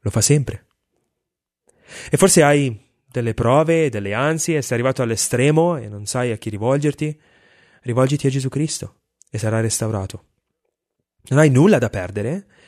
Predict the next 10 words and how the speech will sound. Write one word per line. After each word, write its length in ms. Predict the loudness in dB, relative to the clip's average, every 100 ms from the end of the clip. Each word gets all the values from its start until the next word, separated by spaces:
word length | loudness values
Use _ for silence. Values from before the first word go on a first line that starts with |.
| _
è 60 | -6
una 100 | -2
cosa 220 | 0 0
personale 440 | -2 -4 -2 -2 -2
tra 140 | -4
te 180 | -4 -6
e 60 |
Dio. 420 | -4 -6 -8 -14 _ _ _ _ _ _ -20 -18 2
Padre, 260 | 4 4
grazie 460 | 0 -2 -4 -10